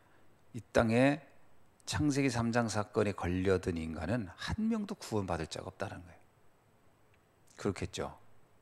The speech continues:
모든 인간은 우리가 흔히 말해서 털어서 먼지가 안 날 인간이 없어요. 인간은 애시당초,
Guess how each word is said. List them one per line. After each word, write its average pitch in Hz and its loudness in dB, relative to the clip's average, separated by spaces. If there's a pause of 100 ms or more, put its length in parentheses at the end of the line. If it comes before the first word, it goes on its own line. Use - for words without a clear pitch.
(720)
모든 196 2
인간은 104 2 (840)
우리가 101 2
흔히 107 4
말해서 95 2
털어서 170 0
먼지가 117 2
안 113 0
날 104 2
인간이 85 -4
없어요. - -12 (1800)
인간은 101 4
애시당초, 87 0